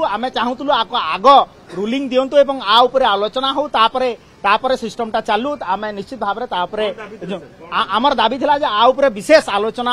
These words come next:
ହଉ ଏବଂ କାହିଁକି ରୁଚିକା ମହାନ୍ତିର ଆତ୍ମହତ୍ୟା ହେଲା, ଆଉ ଓଡ଼ିଶା କାହିଁକି ର୍ୟାଗିଂରେ ତୃତୀୟ ସ୍ଥାନରେ। ମୁଁ ବାର ବାର emphasis ଦେଇକରି କହୁଛି, ସାରା ଭାରତବର୍ଷର ଯଦି data ନେବେ, ଓଡ଼ିଶା ର୍ୟାଗିଂରେ ତୃତୀୟ ସ୍ଥାନରେ ଅଛି। ତା ଉପରେ ତାର କାରଣ ଖୋଜାଯାଉ ଏବଂ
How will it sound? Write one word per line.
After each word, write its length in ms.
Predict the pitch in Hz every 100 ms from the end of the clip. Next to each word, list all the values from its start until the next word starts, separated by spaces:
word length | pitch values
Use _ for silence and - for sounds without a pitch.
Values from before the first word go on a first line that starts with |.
| 233
ହଉ 100 | 302 320 - -
ଏବଂ 180 | 214 269
କାହିଁକି 540 | - 208 294 339 277 175 - - - -
ରୁଚିକା 320 | 185 202 254
ମହାନ୍ତିର 380 | 254 226 226 226 190
ଆତ୍ମହତ୍ୟା 440 | 175 214 220 - 240
ହେଲା, 180 | 247 285 - - -
ଆଉ 100 | 208
ଓଡ଼ିଶା 340 | 190 226 - 294
କାହିଁକି 360 | 202 226 311 320
ର୍ୟାଗିଂରେ 440 | 247 196 254 302 320
ତୃତୀୟ 320 | - 226 320 311
ସ୍ଥାନରେ। 380 | - 214 175 151
ମୁଁ 180 | 196 220 - -
ବାର 240 | 147 233 294
ବାର 100 | 285 262
emphasis 360 | 240 240 240 226
ଦେଇକରି 300 | 214 202 202
କହୁଛି, 260 | 190 180 139 - -
ସାରା 220 | 214 240
ଭାରତବର୍ଷର 540 | 262 247 240 233 - 240
ଯଦି 220 | 226 220
data 240 | 185 180 220
ନେବେ, 260 | 208 226 285 - -
ଓଡ଼ିଶା 260 | 190 214 254
ର୍ୟାଗିଂରେ 400 | 208 202 226 220
ତୃତୀୟ 280 | 208 165 214
ସ୍ଥାନରେ 360 | 190 180 175 156
ଅଛି। 200 | 131 131 - -
ତା 100 | 190 226
ଉପରେ 220 | 233 254 262
ତାର 200 | 208 202
କାରଣ 280 | 165 175 214
ଖୋଜାଯାଉ 460 | 226 220 240 247 302 302 -
ଏବଂ 140 | 190